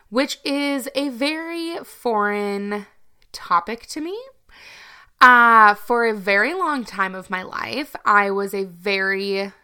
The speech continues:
goal-driven person, and I would say I'm still a driven person, but I think you can be driven and motivated without necessarily being goal motivated and goal driven.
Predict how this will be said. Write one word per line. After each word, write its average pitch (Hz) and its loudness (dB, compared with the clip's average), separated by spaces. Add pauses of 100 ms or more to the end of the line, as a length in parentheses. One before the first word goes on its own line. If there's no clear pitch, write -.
(300)
goal-driven 196 -6
person, 185 -8
and 269 -2
I 285 0
would 294 -6
say 339 -6
I'm 311 -6
still 330 -6
a 277 -4
driven 220 -4
person, - -16 (480)
but 240 2
I 302 -4
think 381 -8
you 440 0
can 403 -10
be 311 -6
driven 202 -6 (640)
and 359 -2 (120)
motivated 220 -8 (420)
without 262 -2
necessarily 208 -8
being 190 -12
goal 202 -4
motivated 277 -4 (120)
and 202 -8
goal 196 -4
driven. - -12